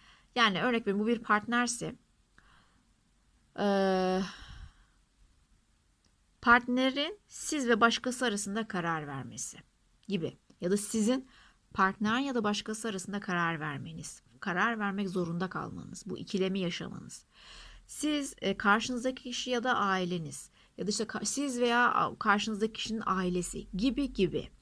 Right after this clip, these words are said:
Üçüncü kişiler ve olgular, enerjiler çok yoğun gözüküyor arkadaşlar. Ve bu üçüncü kişiler ya da olgular siz ya da karşınızdaki kişide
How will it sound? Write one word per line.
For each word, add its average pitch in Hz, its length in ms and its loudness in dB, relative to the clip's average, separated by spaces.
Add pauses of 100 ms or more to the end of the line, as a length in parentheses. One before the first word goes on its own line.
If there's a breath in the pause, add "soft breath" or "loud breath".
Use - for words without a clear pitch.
(380 loud breath)
Üçüncü 285 500 2
kişiler 220 520 2
ve 165 100 -2
olgular, 220 720 2
enerjiler 202 680 0
çok 254 260 -6
yoğun 175 260 0
gözüküyor 156 460 -6
arkadaşlar. 160 560 -8
Ve 180 140 -6
bu 185 100 -8
üçüncü 214 360 -4
kişiler 190 360 -2
ya 165 120 -4
da 165 60 -2
olgular 170 380 -4 (400 loud breath)
siz 285 280 -2
ya 285 120 4
da 226 120 0
karşınızdaki 180 800 -4
kişide - 420 -4